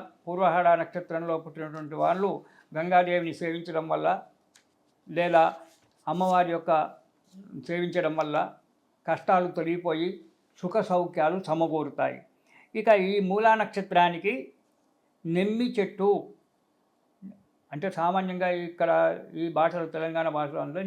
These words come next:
నెమిలి నార అని చెప్పి అనే చెట్టు ఒకటి ఉంటుంది. అది గాయాలకు వాటికి కడుతూ ఉంటారు పూర్వకాలంలో ఈ చెట్ల వైద్యంలో. ఆ నెమిలి చెట్టు అనేటువంటి ఒక వృక్షము, నెమ్మి చెట్టు అనేటువంటి ఒక వృక్షము చాలా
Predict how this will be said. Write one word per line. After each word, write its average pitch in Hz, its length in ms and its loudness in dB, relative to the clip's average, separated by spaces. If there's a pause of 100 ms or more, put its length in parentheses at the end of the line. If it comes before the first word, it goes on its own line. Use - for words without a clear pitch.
నెమిలి 185 400 -4
నార 160 200 0 (120)
అని 156 180 -8
చెప్పి 147 200 -6
అనే 147 120 -6 (320)
చెట్టు 143 280 -10
ఒకటి 147 260 -8
ఉంటుంది. 135 340 -14 (800)
అది 151 140 -4 (120)
గాయాలకు 170 480 2 (120)
వాటికి 151 360 -4
కడుతూ 143 260 -6 (120)
ఉంటారు 139 320 -8 (360)
పూర్వకాలంలో 139 600 -6 (600)
ఈ - 20 -16 (100)
చెట్ల 151 280 -10
వైద్యంలో. 135 400 -8 (680)
ఆ - 20 -4 (260)
నెమిలి 180 280 -6 (100)
చెట్టు 175 220 -6 (100)
అనేటువంటి 156 500 -8
ఒక 143 120 -8 (100)
వృక్షము, 160 380 -6 (100)
నెమ్మి 170 280 -4
చెట్టు 175 280 -8
అనేటువంటి 151 380 -8
ఒక 151 180 -4
వృక్షము 160 420 -4 (600)
చాలా 156 240 4